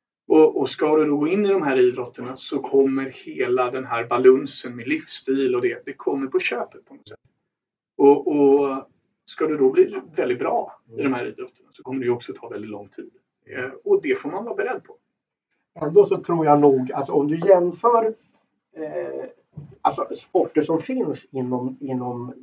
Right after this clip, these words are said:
Speaker 2: det här fögderiet, Bud- och kampsportförbundet, så är ju kanske inte M M A just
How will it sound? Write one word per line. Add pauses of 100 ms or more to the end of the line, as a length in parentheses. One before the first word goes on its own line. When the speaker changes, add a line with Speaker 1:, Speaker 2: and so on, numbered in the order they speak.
Speaker 2:
det
här
fögderiet, (140)
Bud-
och
kampsportförbundet, (540)
så
är
ju
kanske
inte
M
M
A
just